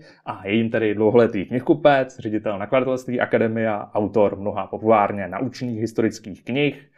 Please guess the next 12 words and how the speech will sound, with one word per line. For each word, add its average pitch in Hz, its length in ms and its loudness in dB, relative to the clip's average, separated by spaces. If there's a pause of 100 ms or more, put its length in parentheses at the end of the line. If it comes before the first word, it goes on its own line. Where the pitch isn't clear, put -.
(240)
jmenujme 113 340 0
aspoň 107 360 -6
Průvodce 117 500 2
protektorátní 104 840 -4
Prahou, 139 600 4 (340)
ale 120 200 4
také 120 280 4
i 120 200 2
několika 120 460 0
sbírek 117 420 0
krátkých - 420 -2
povídek, 139 720 4